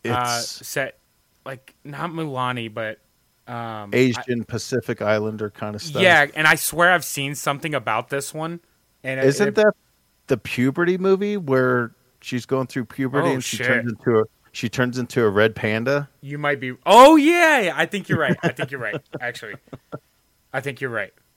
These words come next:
Speaker 1: Um, and then the other one
Speaker 2: Yeah.
Speaker 1: that they, they leaked this year, actually, because it is, um, Tim Allen coming back, is Lightyear. So they're doing a Buzz Lightyear
Speaker 2: Oh.
Speaker 1: movie.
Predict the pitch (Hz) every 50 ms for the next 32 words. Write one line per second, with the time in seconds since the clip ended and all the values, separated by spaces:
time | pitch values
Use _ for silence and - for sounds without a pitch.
0 | _ _ _ _ - 127 139 147 151 151 147 135 151 170 180 185 185 185 190 190
1 | 180 185 180 185 185 190 170 160 127 160 160 156 151 143 139 127 117 - _ _
2 | - 131 135 127 127 131 127 123 123 135 - 131 131 139 160 165 127 _ - 127
3 | 147 180 175 - - 160 190 247 240 160 127 120 120 120 127 123 - - 131 123
4 | 120 107 127 110 - 135 113 117 123 131 143 143 143 135 127 120 - - - _
5 | _ _ _ _ _ 131 127 123 120 113 113 - - 151 143 131 135 160 165 139
6 | 113 - 131 127 123 120 107 110 113 131 - - 110 131 131 120 113 120 127 139
7 | 151 127 110 110 95 90 - _ _ _ _ _ _ _ _ - 123 117 117 117
8 | 117 120 127 123 117 151 226 233 233 220 208 185 165 143 113 98 92 95 95